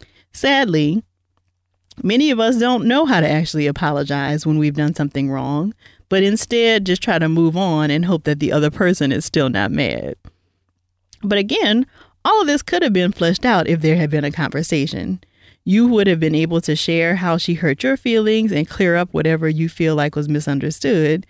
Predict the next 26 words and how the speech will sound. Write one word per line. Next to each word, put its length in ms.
and 180
she 200
could 160
have 100
responded 580
in 200
whatever 340
way 220
she 220
chose. 500
But 140
since 200
that 160
convo 400
didn't 240
happen, 640
we're 180
now 300
here 320
weeks 340
later 640
with 280
all 160
of 80
these 160
questions. 640